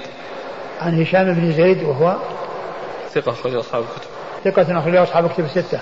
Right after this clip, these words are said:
Speaker 2: عن أنس بن مالك.
Speaker 1: عن أنس بن مالك رضي الله عنه، صاحب رسول الله صلى الله عليه وسلم وخادمه، وأحد السبعة المعروفين بكثرة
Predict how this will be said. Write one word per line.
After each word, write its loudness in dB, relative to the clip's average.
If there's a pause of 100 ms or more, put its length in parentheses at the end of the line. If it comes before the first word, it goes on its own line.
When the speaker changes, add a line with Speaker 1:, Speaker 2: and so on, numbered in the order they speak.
Speaker 2:
عن -4
أنس -2 (100)
بن -4
مالك. -2 (400)
Speaker 1:
عن 0
أنس 2
بن 2
مالك 4
رضي 6
الله 6
عنه، 2
صاحب 6
رسول 4
الله 4
صلى -2
الله 2
عليه 4
وسلم -2
وخادمه، 4 (520)
وأحد 6
السبعة 2
المعروفين 0 (480)
بكثرة 4